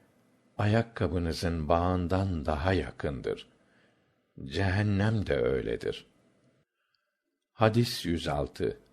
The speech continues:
Rasulullah sallallahu aleyhi ve sellemin hizmetçisi, ehli suffeden olan Ebu Firas Rabia İbni Kâb el-Eslemi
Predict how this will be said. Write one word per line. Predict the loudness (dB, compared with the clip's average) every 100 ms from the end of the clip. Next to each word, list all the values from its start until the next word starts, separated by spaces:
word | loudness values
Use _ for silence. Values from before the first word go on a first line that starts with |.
| _ _ _ _ _ _ _ _ _ _ _ 2
Rasulullah | 4 6 6 6 4 4 2 -2 -16 _ _ _ _ _
sallallahu | -14 -2 2 4 4 4 4 4 4
aleyhi | 4 6 4 4 2
ve | 2
sellemin | 2 2 4 2 0 -2
hizmetçisi, | -4 -4 -6 -8 -6 -6 -2 -2 -2 -6 _ _ _ _ _ _ _ 2
ehli | 4 4 2
suffeden | 0 -2 -4 0 0 4 4 4
olan | -2 -2 -2 -4 -6 -12 _ _ _ _ _ _ 2
Ebu | 4 6 6
Firas | 4 2 4 4 2 -2 -6
Rabia | 2 6 6 6 6 6 4 0
İbni | 0 2 -2
Kâb | 0 2 2 0
el-Eslemi | 2 4 4 0 -2 0 0 0 -2 -4